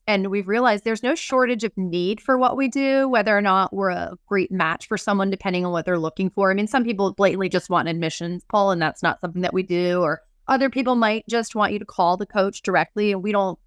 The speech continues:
call them. We really do push the students to advocate for themselves with the help of their parents. But it is interesting how many students, yeah, they really don't understand this process. And I myself was kind of a victim of not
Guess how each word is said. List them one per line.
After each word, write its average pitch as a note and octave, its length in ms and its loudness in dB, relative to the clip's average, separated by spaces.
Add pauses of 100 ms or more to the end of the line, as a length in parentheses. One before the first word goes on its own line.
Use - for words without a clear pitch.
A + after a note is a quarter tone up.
(140)
call F3 220 4
them. G#3+ 260 0 (320)
We B3 100 -2
really A3 360 2
do G3 440 0 (280)
push G3 300 2
the G3+ 120 -4
students G3 400 -4
to A3 100 0
advocate A#3+ 500 2
for B3+ 120 -2
themselves B3 600 2 (240)
with G3 140 -4
the A3+ 80 -2
help A3 240 0
of G#3+ 160 -4
their A#3+ 200 2
parents. C4 480 -2 (260)
But A#3+ 180 -2
it A#3 80 2
is C4 260 0
interesting A3+ 600 -2
how G#3 280 0
many G#3 240 0
students, A3 560 -4
yeah, B3+ 200 4
they G3+ 160 0
really A3 260 0
don't G3+ 300 0
understand G3+ 500 -2
this F#3 140 -4
process. F#3 640 -4
And F3+ 160 -6
I F#3 120 2
myself A#3 640 0 (320)
was G3+ 180 -4
kind G3+ 160 0
of G3 60 0
a G3+ 80 2
victim G3+ 340 -2
of F3+ 140 -2
not E3+ 320 2